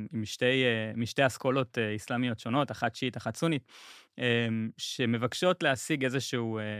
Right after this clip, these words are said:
אה, איזושהי הגמוניה בעולם המוסלמי, כל אחת מסיבותיה שלה ובדרכיה שלה.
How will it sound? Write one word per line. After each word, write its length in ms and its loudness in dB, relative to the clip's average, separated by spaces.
אה, 280 -4
איזושהי 300 -2
הגמוניה 460 0
בעולם 380 2
המוסלמי, 640 -2
כל 140 2
אחת 240 -4
מסיבותיה 520 0
שלה 420 2
ובדרכיה 580 0
שלה. 260 0